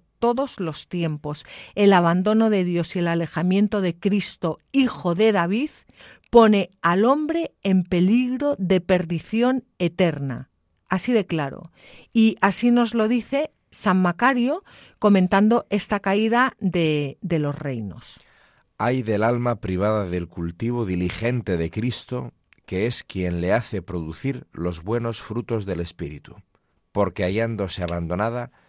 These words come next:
Speaker 2: llena de espinos y de abrojos, en vez de producir fruto, acaba en la hoguera. Ay del alma en la que no habita Cristo, su Señor,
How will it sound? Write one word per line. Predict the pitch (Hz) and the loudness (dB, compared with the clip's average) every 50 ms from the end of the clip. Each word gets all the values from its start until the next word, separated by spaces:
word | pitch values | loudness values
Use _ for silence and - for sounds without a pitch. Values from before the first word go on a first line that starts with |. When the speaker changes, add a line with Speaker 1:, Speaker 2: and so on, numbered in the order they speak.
| _ _ _ _ | _ _ _ _
Speaker 2:
llena | - 90 82 80 101 117 120 120 117 107 | -16 -14 -8 -4 -2 0 0 0 -2 -2
de | 92 87 | -4 -4
espinos | 85 - - - 90 73 71 71 73 - - - - - | -4 -6 -8 -8 -8 -8 -8 -10 -12 -16 -18 -18 -14 -10
y | 98 98 | -8 -6
de | 87 90 | -4 -4
abrojos, | 85 80 101 131 127 120 139 135 127 - - - _ _ _ _ _ _ _ - | -4 -2 -2 -4 -4 -4 -8 -10 -10 -12 -14 -18 _ _ _ _ _ _ _ -8
en | - 92 90 90 | -8 -6 -4 -4
vez | 98 117 107 98 | -4 -4 -4 -4
de | 101 87 | -6 -8
producir | - 90 87 87 85 82 - 101 90 82 | -6 -6 -6 -4 -6 -6 -6 -6 -6 -6
fruto, | 82 - - 117 135 117 - 139 - - _ _ _ _ _ _ | -8 -8 -8 -8 -6 -6 -6 -8 -10 -10 _ _ _ _ _ _
acaba | - 90 90 - - 107 107 110 | -6 -6 -4 -4 -2 0 0 2
en | 101 98 | 2 2
la | 92 87 85 | 2 2 0
hoguera. | 80 80 80 71 67 - - _ _ _ _ _ _ _ _ _ _ _ _ _ _ _ _ _ _ _ | 0 -2 -4 -8 -8 -12 -16 _ _ _ _ _ _ _ _ _ _ _ _ _ _ _ _ _ _ _
Ay | - 110 120 117 104 | 0 2 2 2 2
del | 98 92 98 | 0 2 4
alma | 113 127 127 120 120 120 120 120 117 - _ - | 4 4 2 2 -2 -4 -4 -6 -8 -10 _ -10
en | - 92 92 92 90 | -8 -6 -4 -2 -2
la | 90 90 | -4 -4
que | - - 90 90 | -4 -6 -6 -4
no | 95 110 123 127 | -2 0 0 0
habita | 113 117 123 - - 120 | 0 -2 -4 -4 -4 -6
Cristo, | 110 - 123 113 101 - - - 69 67 - _ _ _ _ - | -4 -4 -2 -2 -2 -2 -4 -10 -14 -18 -20 _ _ _ _ -12
su | - - 104 | -8 -6 -6
Señor, | - - 95 90 92 87 71 - - | -4 -4 -4 -2 -2 -4 -4 -6 -12